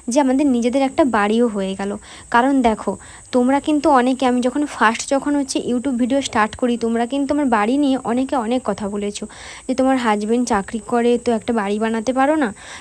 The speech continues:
তো যাই হোক, অনেকের অনেক কথা শুনেছি, তখন আমি রিপ্লাই দিতে পারিনি এই কারণের জন্য, কারণ ভাবছিলাম সময় মানুষকে সব কিছু বুঝিয়ে দিবে। তাছাড়া আমার, আহ, কি বলবো, পাকার বাড়ি ছিল না, সেইটুকু আমার মানে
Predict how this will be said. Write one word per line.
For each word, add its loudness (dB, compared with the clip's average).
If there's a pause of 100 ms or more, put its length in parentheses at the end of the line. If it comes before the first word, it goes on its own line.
(160)
তো 2
যাই 6
হোক, 2
অনেকের 2
অনেক 0
কথা -4
শুনেছি, -2
তখন 0
আমি 2
রিপ্লাই 0
দিতে -2
পারিনি 0
এই 0
কারণের 2
জন্য, -2
কারণ -2
ভাবছিলাম -4
সময় 0
মানুষকে -2
সব -8 (100)
কিছু -2
বুঝিয়ে -2
দিবে। -4 (500)
তাছাড়া 4
আমার, 2
আহ, 2
কি -4
বলবো, 0
পাকার 0
বাড়ি 0
ছিল -2
না, -2
সেইটুকু -4
আমার 0
মানে 0